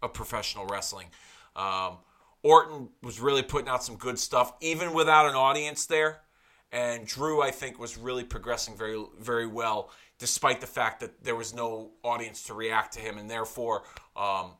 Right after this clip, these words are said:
you know, when those two met, they, they did some pretty cool stuff. Um, Hell in a Cell, ambulance match, straight up one-on-one. They had a fucking banger on Raw. They had about four good matches on T V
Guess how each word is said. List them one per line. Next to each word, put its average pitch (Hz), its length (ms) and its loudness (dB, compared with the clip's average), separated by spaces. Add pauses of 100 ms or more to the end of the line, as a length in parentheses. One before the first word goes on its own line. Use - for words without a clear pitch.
(140)
you 127 80 -8
know, 98 300 -6
when 113 180 -6
those 123 260 0
two 147 140 -4
met, 127 500 -2
they, 113 320 -6
they 120 160 -2
did 117 220 -8
some 117 160 -10
pretty 113 260 -8
cool 101 220 -12
stuff. - 520 -6
Um, 90 320 -4
Hell 117 260 0
in 113 60 -12
a 113 40 -6
Cell, 117 480 0
ambulance 113 500 -10
match, 110 360 -6
straight 120 260 -4
up 110 120 -10
one-on-one. 113 640 -4
They 104 80 -6
had 110 140 -2
a 107 40 -4
fucking 110 400 -6
banger 120 340 -2
on 107 220 -6
Raw. 113 260 4
They 131 120 2
had 185 80 2
about 165 220 -4
four 170 220 0
good 143 240 -4
matches 131 380 -4
on 113 100 -16
T 127 220 -10
V 120 320 -10